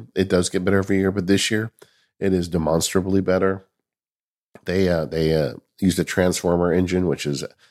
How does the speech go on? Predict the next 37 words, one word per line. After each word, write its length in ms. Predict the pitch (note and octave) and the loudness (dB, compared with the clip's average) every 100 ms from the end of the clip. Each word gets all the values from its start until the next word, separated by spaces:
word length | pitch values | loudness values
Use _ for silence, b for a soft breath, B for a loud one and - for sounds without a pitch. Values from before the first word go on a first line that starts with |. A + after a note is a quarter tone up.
| b | b
Apple 280 | - E2+ E2+ | 0 0 0
speak 340 | - - F2+ - | -2 0 0 0
for 120 | D2+ | -2
saying 320 | - E2+ E2 | 0 2 2
they're 120 | D#2 | 2
using 320 | D#2 D2 D#2+ | 0 0 0
A 160 | C#2+ D2+ | 0 2
I. 320 | C#2+ D#2 G2+ - b b b _ - | 2 -2 -4 -10 b b b _ -10
But 180 | F2+ F2+ | -8 -2
the, 180 | F2+ F2 | 0 2
um, 320 | D2 C#2+ C#2+ _ _ _ | 0 -2 -8 _ _ _
the, 280 | E2+ E2 - | -4 -4 -4
the 140 | F2 E2 | -4 -4
voice 400 | F#2 G2+ G2+ - | 0 2 2 0
to 120 | F2+ | -6
text 440 | - - F2 - - | -2 0 0 -2 -8
dictation 680 | D2 - E2+ - C#2+ C#2+ - | -10 -4 -2 -2 -2 -4 -2
is 220 | E2+ E2 | -2 0
better 380 | F2 D#2 D2 C#2+ | 2 2 2 -2
and 220 | - C2+ | -6 -6
faster 380 | C#2+ C#2+ - D2+ | -6 -6 -6 -6
than 160 | D2 | -4
it's 140 | C2 - | -4 -4
ever 220 | D2+ F2 | -2 0
been. 340 | F2+ B2 C3+ - b b b b b b | 2 0 0 -8 b b b b b b
And 420 | G2+ F#2+ F2+ F2+ - | 0 2 0 -4 -4
it's 220 | F#2+ E2 | -4 -2
got 340 | - G2+ G#2+ | 2 2 2
so 220 | - G#2 F2+ | 0 0 0
good 480 | - G3 A3+ D#3+ | 0 0 2 0
that 200 | A2 F2+ | 0 -2
now 260 | F#2 G2+ A2 | 0 0 2
they've 240 | G2+ F#2 - | 0 -2 -2
added 640 | F2+ F#2 F#2 F2+ F2 - | 0 2 2 2 0 -4
a 60 | - | -8
shortcut 560 | - - A#3 A3+ - E3 | -4 0 0 0 2 2
action 640 | D2+ - - C#2+ C2+ | 2 -2 -4 -6 -6